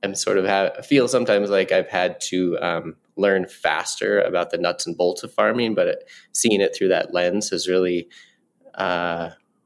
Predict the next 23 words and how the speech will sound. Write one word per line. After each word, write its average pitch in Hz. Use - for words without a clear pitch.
opened 110
up -
new 104
ways 95
of -
thinking, 139
which -
has 92
allowed 87
me 90
to -
take 92
our 85
farm 87
in 90
new 92
directions, 87
um, -
especially 90
thinking 101
about 85
regenerative 90
organic 85